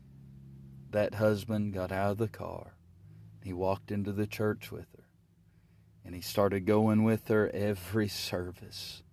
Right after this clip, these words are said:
And he gave his life to God. It was years before this finally happened, but it happened.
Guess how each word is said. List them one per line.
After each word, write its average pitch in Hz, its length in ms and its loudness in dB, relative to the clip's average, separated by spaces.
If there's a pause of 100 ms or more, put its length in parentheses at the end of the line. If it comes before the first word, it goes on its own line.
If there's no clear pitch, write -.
(460)
And 95 100 -12
he 95 40 -8
gave 110 340 6
his 110 240 0
life 104 480 -2
to 95 140 -6
God. 92 400 -4 (1400)
It 143 140 4
was 127 260 4
years 196 760 8
before 113 400 4
this 110 260 4
finally 120 440 8
happened, 92 560 -2 (560)
but 92 120 -4
it 85 140 -12
happened. 101 460 -2